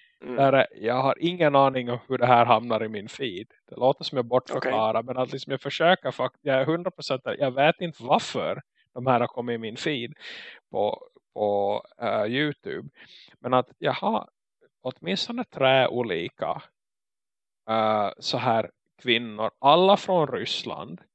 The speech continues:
Speaker 2: Och alla liksom, två av dem spelar piano och en spelar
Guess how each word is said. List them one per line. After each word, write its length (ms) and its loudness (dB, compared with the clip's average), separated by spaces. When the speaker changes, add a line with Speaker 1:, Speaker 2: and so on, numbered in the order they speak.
Speaker 2:
Och 140 2
alla 260 6
liksom, 300 -2
två 200 -2
av 120 6
dem 120 0
spelar 380 2
piano 560 2
och 280 2
en 300 0
spelar 640 -2